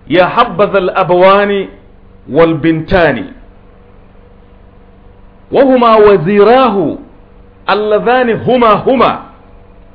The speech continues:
لفضائل الأعمال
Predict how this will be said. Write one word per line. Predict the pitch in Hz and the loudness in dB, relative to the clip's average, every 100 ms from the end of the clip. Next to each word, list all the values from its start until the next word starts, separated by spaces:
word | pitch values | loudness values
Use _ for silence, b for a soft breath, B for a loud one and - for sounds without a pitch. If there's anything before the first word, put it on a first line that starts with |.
| - - - - | -20 -20 -20 -6
لفضائل | 165 165 185 196 240 208 247 | -4 0 0 2 0 0 -2
الأعمال | 220 202 202 160 196 208 226 226 226 226 | -4 -4 -6 -6 -4 -2 0 -2 -4 -6